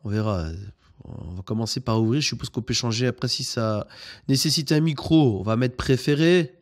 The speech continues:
c'est quand même plus sympa. Au niveau du langage, on va se mettre en français et zone Europe, hein. Jusque-là, on est bien, hein.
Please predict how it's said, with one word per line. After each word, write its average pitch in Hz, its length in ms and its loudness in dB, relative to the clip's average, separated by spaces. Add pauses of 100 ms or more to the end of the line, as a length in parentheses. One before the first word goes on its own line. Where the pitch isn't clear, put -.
(120)
c'est - 120 -16
quand 107 120 -4
même 110 140 0
plus 127 140 -10
sympa. 151 640 4
Au 151 40 2
niveau 143 240 0
du 139 100 2
langage, 139 480 2
on 117 80 0
va 113 140 0
se - 180 -4
mettre 117 180 -2
en 113 80 0
français 156 680 0
et 127 140 0
zone 120 380 2
Europe, 113 380 2
hein. 117 200 0 (580)
Jusque-là, 117 480 0
on 151 160 2
est 120 80 2
bien, 131 260 2
hein. 117 200 0